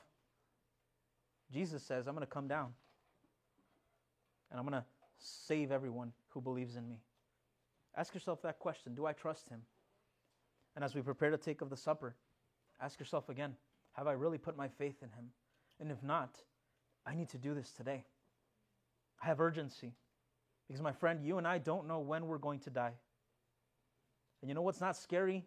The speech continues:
Death. You know what is scary? Death and hell. That's scary.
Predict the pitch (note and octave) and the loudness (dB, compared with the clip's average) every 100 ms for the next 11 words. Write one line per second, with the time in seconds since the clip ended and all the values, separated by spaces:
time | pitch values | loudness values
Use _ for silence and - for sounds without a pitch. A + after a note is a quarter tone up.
0 | B2 B2 C#3+ - D3+ F3 E3+ - E3 E3+ | -2 2 2 2 -4 0 2 2 0 -2
1 | - D#3 D3 C#3+ - _ _ _ C3 D3+ | -2 0 0 -2 -8 _ _ _ 2 6
2 | E3 - C#3 C3 - C#3+ C3 C3+ D#3+ C#3 | 6 4 -4 -4 -2 0 -2 -4 -6 -6
3 | - - B2+ | -8 -8 -8